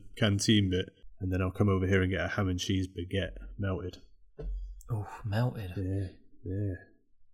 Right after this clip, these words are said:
Speaker 2: Yeah, I
Speaker 1: Yeah,
Speaker 2: see
Speaker 1: I remember
Speaker 2: it.
Speaker 1: 'cause Subway opened in town, and everyone was
Speaker 2: Right.
Speaker 1: like, "Ooh, but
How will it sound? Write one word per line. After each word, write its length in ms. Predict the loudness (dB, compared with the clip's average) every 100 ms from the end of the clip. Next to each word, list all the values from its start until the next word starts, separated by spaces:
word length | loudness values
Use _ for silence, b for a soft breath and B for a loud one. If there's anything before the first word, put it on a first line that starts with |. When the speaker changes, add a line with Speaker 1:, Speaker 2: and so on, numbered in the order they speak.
| _ -6
Speaker 2:
Yeah, 200 | 0 4
I 40 |
Speaker 1:
Yeah, 40 | 6
Speaker 2:
see 80 | 8
Speaker 1:
I 40 |
remember 260 | 10 10 8
Speaker 2:
it. 80 | 6
Speaker 1:
'cause 440 | 4 4 0 6
Subway 360 | 6 10 10 10
opened 340 | 8 6 6
in 140 | 6
town, 340 | 4 2 2 -4 -10 _
and 100 | 0
everyone 240 | 2 4
was 160 | 4 4
Speaker 2:
Right. 100 | 4
Speaker 1:
like, 80 | 4
"Ooh, 180 | 6 6
but 100 | 2